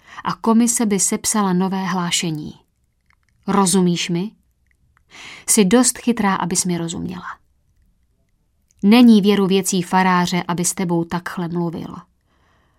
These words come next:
Ale kdybys odvolala tento jediný bod,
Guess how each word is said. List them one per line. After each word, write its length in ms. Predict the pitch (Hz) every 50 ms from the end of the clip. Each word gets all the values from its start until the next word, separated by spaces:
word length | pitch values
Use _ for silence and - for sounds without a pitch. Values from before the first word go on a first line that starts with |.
| _ _ _ -
Ale 200 | - 202 190 190
kdybys 420 | 170 202 190 202 185 190 180 - - _ -
odvolala 680 | 214 220 202 220 196 226 220 220 214 202 202 196 190 180 -
tento 420 | - 214 214 208 208 202 - 202 185
jediný 640 | 180 175 202 208 202 190 214 208 196 190 180 175
bod, 320 | 165 165 196 190 170 165